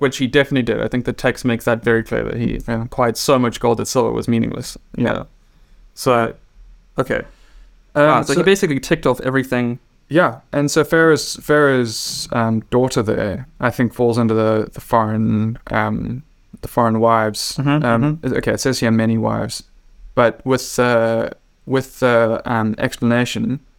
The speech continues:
Speaker 2: "Or his heart will be led astray." Why would it be led astray? Well, what the narrative highlights is that he's led astray because they come in with all these foreign gods that he's
Speaker 1: Mm-hmm.
Speaker 2: tempted to worship, which
Speaker 1: That's a theme throughout,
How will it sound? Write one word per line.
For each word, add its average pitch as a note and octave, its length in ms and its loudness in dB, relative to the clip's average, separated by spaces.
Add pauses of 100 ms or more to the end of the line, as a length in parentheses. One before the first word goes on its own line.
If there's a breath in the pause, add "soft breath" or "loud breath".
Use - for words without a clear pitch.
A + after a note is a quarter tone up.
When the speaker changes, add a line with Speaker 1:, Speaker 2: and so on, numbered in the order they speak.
Speaker 2:
"Or C3 160 4
his B2+ 180 0
heart C3 320 0
will B2 140 0
be A#2 160 0
led A2+ 220 2
astray." A2 300 0
Why B2 260 2
would C#3+ 140 4
it A#2+ 60 -2
be B2+ 100 2
led A#2+ 160 2
astray? A2+ 480 0 (580)
Well, A#2+ 560 2 (840)
what B2 520 0
the B2 60 0
narrative B2 420 2
highlights A#2 600 2
is A2 140 -4
that G#2+ 240 -4 (120)
he's A#2 200 -2
led B2 140 4
astray A2 260 2
because G#2+ 320 -4
they A2 100 0
come A#2+ 300 -2
in A2 180 2
with A2 160 -2
all A2+ 160 2
these - 360 -4 (220)
foreign A2 400 2
gods G#2+ 320 -2
that A2 120 0
he's A2+ 260 -4 (120)
Speaker 1:
Mm-hmm. C#3 100 -6
Speaker 2:
tempted B2 280 -2
to - 60 -6
worship, - 360 -6
which - 160 -10
Speaker 1:
That's D#3+ 200 2
a D#3+ 80 4
theme C#3+ 400 0
throughout, A#2 520 0